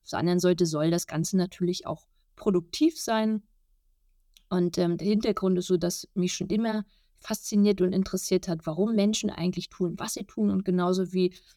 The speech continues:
der ein oder andere vielleicht, äh, früher als Kind irgendwie Dinge zerlegt hat und dann großes Interesse hat, wenn ich auf den Knopf drücke,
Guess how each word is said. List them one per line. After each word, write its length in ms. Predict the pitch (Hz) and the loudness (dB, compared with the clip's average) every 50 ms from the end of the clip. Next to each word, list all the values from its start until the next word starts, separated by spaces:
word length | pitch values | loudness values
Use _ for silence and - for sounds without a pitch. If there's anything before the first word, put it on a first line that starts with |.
| _ _ | _ _
der 160 | 190 180 - | -8 -6 -2
ein 160 | - 180 196 190 | 2 4 4 4
oder 240 | - 190 185 - | 4 4 2 2
andere 260 | - 185 196 196 190 180 | 4 4 4 4 2 0
vielleicht, 480 | - - 180 175 165 170 175 - - | 0 0 0 2 2 0 0 -2 -4
äh, 200 | - 165 170 165 | -2 -2 -2 -2
früher 280 | 165 - - 226 233 - | -4 -6 -6 -4 -4 -2
als 280 | - - 190 - - | -4 -4 -6 -10 -10
Kind 280 | - - 226 - 233 - | -8 -8 -6 -6 -6 -4
irgendwie 300 | - 220 220 202 190 190 | -2 0 0 0 -2 -4
Dinge 300 | 185 - 208 220 220 202 | -2 0 0 0 0 -2
zerlegt 500 | - - - 165 180 202 226 226 _ - | -2 -2 -2 0 0 0 -2 -4 _ -6
hat 140 | 208 202 - | -6 -4 -2
und 180 | - 196 190 | -2 -2 0
dann 140 | - 175 180 | 0 -2 -4
großes 400 | 180 - 208 208 202 196 196 - | -4 -2 -4 -2 -2 -4 -4 -4
Interesse 400 | - 190 190 - 202 196 - 202 | -4 -6 -4 -4 -4 -4 -4 -4
hat, 120 | 180 180 180 | -4 -2 0
wenn 140 | 190 196 | 2 2
ich 140 | 196 196 - | 2 2 0
auf 100 | 190 190 | -2 -6
den 180 | 202 247 262 254 | -6 -6 -8 -8
Knopf 300 | - - 247 214 - _ | -6 -6 -6 -6 -6 _
drücke, 360 | - 190 220 226 - 226 220 | -6 -6 -4 -2 -2 -4 -4